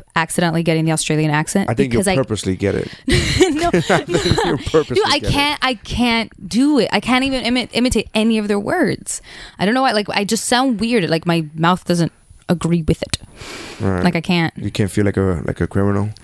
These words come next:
Speaker 1: <laughs>
Speaker 2: like somebody
Speaker 1: Like a
Speaker 2: who's
Speaker 1: convict.
Speaker 2: <laughs> like a convict, like an island of convicts.
Speaker 1: <laughs>
Speaker 2: Um, I don't know. That's
Speaker 1: Yeah.
Speaker 2: all right. Well,
Speaker 1: Yeah, the
Speaker 2: uh,
Speaker 1: people there are so chill though. Like,
Speaker 2: they seem chill. They
Speaker 1: Mm-hmm.
Speaker 2: seem.
Speaker 1: I feel like
Speaker 2: un-,
Speaker 1: I'm,
Speaker 2: unless
Speaker 1: like,
Speaker 2: you,
Speaker 1: so
Speaker 2: unless you get drunk, then they seem like assholes.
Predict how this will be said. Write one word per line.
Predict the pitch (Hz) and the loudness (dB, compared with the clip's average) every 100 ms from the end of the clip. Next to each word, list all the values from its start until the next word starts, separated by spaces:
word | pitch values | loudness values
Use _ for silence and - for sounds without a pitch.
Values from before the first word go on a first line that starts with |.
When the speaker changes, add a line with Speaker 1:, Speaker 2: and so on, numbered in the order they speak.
| - | -18
Speaker 1:
<laughs> | - - - | -16 -18 -4
Speaker 2:
like | 285 349 294 - 302 | 0 0 0 0 -2
somebody | - 196 196 202 196 | -2 -4 0 0 2
Speaker 1:
Like | 175 | 2
a | |
Speaker 2:
who's | 160 160 | 0 0
Speaker 1:
convict. | 160 - - | -2 -2 0
Speaker 2:
<laughs> | 359 | 2
like | 92 | 0
a | 92 | -2
convict, | - 104 104 104 92 - - - - - - | -2 -2 0 -2 -4 -12 -18 -16 -14 -8 -2
like | - 101 | 0 0
an | - | -2
island | 107 110 113 | 0 2 2
of | 98 | 0
convicts. | - 120 131 139 139 240 | 0 0 2 0 0 -4
Speaker 1:
<laughs> | 240 | 0
Speaker 2:
Um, | 147 147 143 147 143 139 120 - - - - - - - | 2 2 2 2 0 -4 -10 -18 -20 -18 -20 -20 -20 -6
I | - 143 | 0 2
don't | 131 98 | 2 2
know. | 92 101 101 | 2 0 -2
That's | - 117 165 - | 0 2 2 0
Speaker 1:
Yeah. | 180 - | -6 -6
Speaker 2:
all | - | -2
right. | 143 135 139 135 - - - | 0 2 0 -4 -14 -20 -6
Well, | 127 127 131 - - | 0 2 0 -4 -2
Speaker 1:
Yeah, | 185 165 165 - | 0 0 -2 0
the | |
Speaker 2:
uh, | |
Speaker 1:
people | 277 - 269 | 0 0 0
there | 196 | 0
are | |
so | - 151 | -2 -6
chill | - - | -2 -2
though. | 67 60 - | 0 -2 -2
Like, | - 62 - - - - - - _ | -2 -4 -4 -14 -20 -18 -18 -20 _
Speaker 2:
they | 170 | 0
seem | 185 233 320 | 2 2 0
chill. | - 165 196 240 | 2 2 2 2
They | |
Speaker 1:
Mm-hmm. | 214 196 | 2 2
Speaker 2:
seem. | 196 190 214 208 196 - | 2 2 2 0 -2 -2
Speaker 1:
I | 240 | 0
feel | 339 | 2
like | 370 | 2
Speaker 2:
un-, | |
Speaker 1:
I'm, | 349 | 2
Speaker 2:
unless | 170 | 2
Speaker 1:
like, | 254 | 2
Speaker 2:
you, | 190 | 0
Speaker 1:
so | 165 | 0
Speaker 2:
unless | 170 | 0
you | 180 | 0
get | 160 127 | -2 0
drunk, | 175 165 - | 0 0 0
then | 143 | 0
they | 156 | 0
seem | - 147 | 0 0
like | 135 | 0
assholes. | 147 165 139 135 135 | 0 0 0 -2 -4